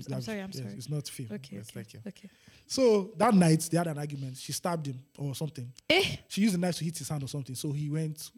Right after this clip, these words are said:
Speaker 2: went to the hospital to treat himself. There's a bandage in, in his hand and everything. He now came home to sleep with his wife. I mean sleep, not physically sleep, but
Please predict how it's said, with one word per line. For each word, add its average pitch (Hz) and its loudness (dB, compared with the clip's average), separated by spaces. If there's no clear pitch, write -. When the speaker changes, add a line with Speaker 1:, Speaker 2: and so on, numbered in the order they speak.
Speaker 2:
went 151 -2
to 147 -10
the 135 -8
hospital 131 -8
to - -16
treat 123 -12
himself. 117 -12
There's 127 -8
a - -8
bandage 135 -4
in, 117 -8
in 123 -8
his 117 -8
hand 120 -10
and 110 -8
everything. 117 -12
He 254 6
now 214 8
came 196 8
home 165 10
to 151 0
sleep 156 -4
with 120 -12
his 120 -12
wife. 117 -12
I 139 -6
mean 156 2
sleep, 139 -4
not 160 0
physically 135 -6
sleep, 117 -10
but 120 -6